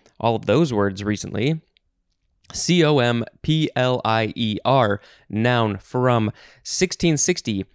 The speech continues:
one that complies. Um, yeah, I got a thing, uh, stuck, stuck in the wall. Ca-, I just need some compliers to, to pull that out.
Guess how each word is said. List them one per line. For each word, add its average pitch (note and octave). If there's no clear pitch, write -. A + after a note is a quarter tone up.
one C#3+
that C3+
complies. C3+
Um, A#2
yeah, D#3+
I D3
got F#3+
a A3
thing, F#3+
uh, E3+
stuck, -
stuck E3
in D#3
the C3+
wall. D3
Ca-, -
I C#3+
just D3+
need D#3
some B2+
compliers A#2+
to, G#2
to -
pull A#2
that G#2
out. F#2+